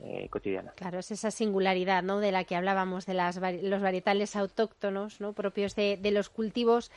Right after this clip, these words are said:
Speaker 2: tradicionales de los que viven, no hay que olvidarse, trescientas mil familias, fundamentalmente en Andalucía, en Extremadura, en Castilla-La Mancha, en la Comunidad Valenciana, Cataluña y, y Aragón. ¿Qué
Speaker 1: Correcto.
Speaker 2: acogida han, han tenido ustedes de este, de este proyecto o de esta,
Speaker 1: Pues,
Speaker 2: de esta línea que va a adoptar
Speaker 1: pues,
Speaker 2: Deoleo?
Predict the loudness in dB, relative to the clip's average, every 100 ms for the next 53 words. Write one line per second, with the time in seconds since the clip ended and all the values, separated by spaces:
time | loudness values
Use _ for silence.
0 | -20 -16 2 4 4 2 2 4 6 6
1 | 4 2 2 2 2 4 2 2 2 2
2 | 4 2 2 -2 -2 -4 -4 -4 -4 -4
3 | -4 -2 0 0 -4 -6 -4 -4 -4 -2
4 | -2 -2 -2 -2 -4 -4 -4 -2 -2 -2
5 | -4 -6 -4 -2 -2 -2 -4 -6 -6 -6
6 | -4 -2 -4 0 -2 -2 -8 -20 -16 0
7 | 2 4 2 0 2 2 2 0 -2 -2
8 | -2 -2 -4 -4 -4 -2 -2 -2 -2 -2
9 | -2 -6 -4 -2 -2 -2 -4 -6 -10 -18
10 | -18 -6 2 4 4 2 2 2 2 2
11 | 0 -2 -4 -4 -2 -2 0 -2 -4 -2
12 | -2 -4 -8 -6 -4 -2 0 -2 -2 -4
13 | -2 0 0 -2 -2 0 0 -2 -4 4
14 | 4 4 -2 0 0 0 -2 -2 -2 -2
15 | 0 -2 -2 0 0 -2 -6 -2 0 0
16 | -2